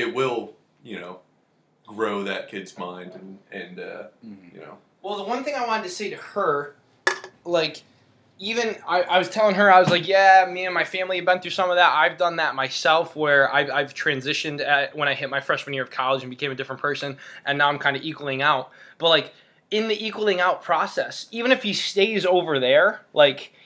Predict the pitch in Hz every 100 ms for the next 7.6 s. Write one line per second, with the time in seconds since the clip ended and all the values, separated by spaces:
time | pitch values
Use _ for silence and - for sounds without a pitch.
0 | 135 196 214 208 165 - 190 196 175 170
1 | 151 156 - 151 135 147 165 156 170 -
2 | 160 143 131 131 - 156 151 131 135 143
3 | 143 139 135 - 147 135 127 139 127 123
4 | 131 127 127 - 135 131 127 131 - 147
5 | - 135 117 - - - - 147 139 131
6 | _ _ _ - 208 220 202 - - 226
7 | 202 190 147 160 196 196